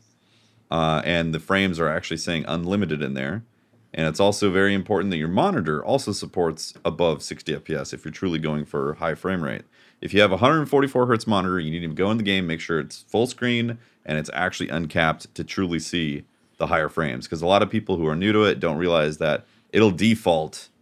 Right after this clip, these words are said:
like, your monitor naturally will default to, like, sixty or something like that. So you have to go in and set the settings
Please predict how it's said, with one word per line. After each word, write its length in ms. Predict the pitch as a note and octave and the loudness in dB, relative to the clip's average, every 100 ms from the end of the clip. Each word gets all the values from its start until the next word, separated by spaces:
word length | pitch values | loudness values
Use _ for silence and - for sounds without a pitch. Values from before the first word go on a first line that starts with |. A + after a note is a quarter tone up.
| _ - | _ -6
like, 120 | E2+ | 0
your 80 | G#2 | 4
monitor 320 | D3 D3 A2 | 4 4 2
naturally 380 | G2 G2+ G#2 F2+ | 2 0 0 0
will 100 | D2 | 0
default 440 | F#2 F#2 E2+ - | -4 -2 -2 -2
to, 60 | D2+ | -4
like, 200 | C#2 - | -8 -8
sixty 400 | - F#2+ - C#2 | -10 -10 -8 -10
or 60 | |
something 260 | B1+ D#2 D2+ | -8 -10 -8
like 140 | C#2+ D2 | -8 -4
that. 220 | C2 - | -6 -6
So 100 | D#2+ | -4
you 80 | D#2 | -4
have 120 | D2+ | -4
to 200 | D#2+ C2 - _ _ _ | -6 -8 -16 _ _ _
go 220 | - F#2 | 0 2
in 100 | F2 | 2
and 120 | D#2+ D2 | -2 -4
set 200 | E2+ - | -6 -6
the 60 | |
settings 640 | - F2 D2+ C#2+ C2 - | -2 0 0 -4 -10 -14